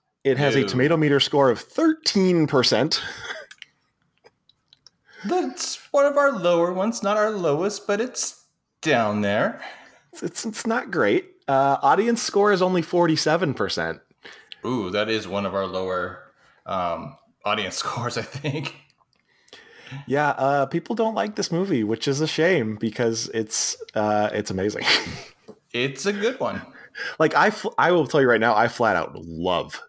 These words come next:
Speaker 1: this movie. <laughs>
Speaker 2: It has been a long time since I saw this. Like, in my head, it's like another one of those, like, um, movies that have become other movies in my head. Like, um, I was pretty sure this and Clue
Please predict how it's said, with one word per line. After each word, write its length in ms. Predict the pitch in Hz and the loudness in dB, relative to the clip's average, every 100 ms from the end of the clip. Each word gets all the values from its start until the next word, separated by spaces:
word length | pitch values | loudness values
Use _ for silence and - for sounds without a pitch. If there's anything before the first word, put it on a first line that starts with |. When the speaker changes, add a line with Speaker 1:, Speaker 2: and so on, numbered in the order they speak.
| _ 98 | _ -6
Speaker 1:
this 220 | 90 - | -6 -4
movie. 300 | 80 - - | -8 -8 -6
<laughs> 100 | - - - - - - - - - | -6 -6 -12 -16 -18 -18 -20 -20 -6
Speaker 2:
It 180 | 151 202 | -4 -2
has 340 | 160 170 131 | -2 -2 -2
been 340 | 113 113 104 101 | -2 0 0 -2
a 140 | 90 | -2
long 720 | 87 85 82 87 95 95 92 87 | -2 -4 -2 0 0 0 -4 -6
time 340 | 90 85 85 | -4 -4 -4
since 240 | - 82 | -8 -6
I 80 | 87 | -6
saw 240 | - 85 80 | -4 -4 -4
this. 260 | 82 - | -6 -6
Like, 180 | 95 92 | -6 -4
in 120 | 113 | -4
my 140 | 107 117 | -2 -2
head, 240 | 123 - | -2 -4
it's 120 | 113 | -4
like 100 | 151 | -2
another 220 | 143 139 135 | -2 -2 -2
one 120 | 120 | -2
of 80 | 107 | -2
those, 340 | 101 98 - | -2 -2 -4
like, 220 | 98 - - - | -4 -6 -18 -8
um, 380 | 98 95 87 90 | -4 -2 -4 -4
movies 300 | 92 92 90 | -6 -6 -6
that 140 | 101 | -6
have 360 | - 92 92 - | -2 -4 -4 -8
become 300 | - 95 95 - | -8 -8 -8 -8
other 200 | 98 98 | -4 -4
movies 340 | 104 110 113 113 | -4 -4 -4 -4
in 60 | |
my 140 | 110 110 | -4 -2
head. 360 | 113 110 104 | -2 -4 -4
Like, 520 | 87 90 90 87 - - _ _ _ _ _ _ - | -4 -4 -4 -6 -12 -18 _ _ _ _ _ _ -6
um, 560 | 101 92 85 80 78 - | -4 -2 -4 -6 -14 -8
I 80 | 101 | -4
was 100 | 107 | -4
pretty 180 | - 143 | -2 -4
sure 520 | 139 120 104 98 98 - _ _ _ | -2 -2 0 0 -4 -10 _ _ _
this 280 | 98 113 - | -4 -4 -2
and 120 | 104 | -6
Clue 580 | - 104 98 90 85 | -6 -4 -2 -2 -4